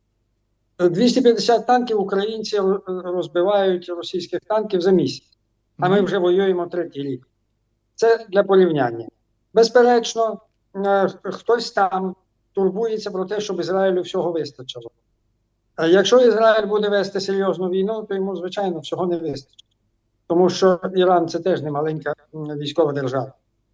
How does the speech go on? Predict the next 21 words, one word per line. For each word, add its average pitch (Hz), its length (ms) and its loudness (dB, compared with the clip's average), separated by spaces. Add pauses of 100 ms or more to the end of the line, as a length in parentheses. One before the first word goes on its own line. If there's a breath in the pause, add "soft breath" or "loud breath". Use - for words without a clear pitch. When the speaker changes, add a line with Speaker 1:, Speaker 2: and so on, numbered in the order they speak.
(160)
Speaker 1:
Тут 190 220 -4
питання 214 440 0
ще 202 180 -8
в 208 100 -2
іншому: 143 380 -8
питання 165 380 -4
в - 60 -8
території. 151 600 -2 (560)
Коли 233 440 2 (100)
на 190 340 2 (120)
Ізраїль 190 640 0
летить 175 360 -4
сто 185 220 -4
вісімдесят 170 640 -4
ракет, 220 480 0 (580)
то 175 120 0
для 185 160 0
маленького 190 540 0
Ізраїля, 175 720 -2 (400)
який 175 440 -2
менше 180 560 -4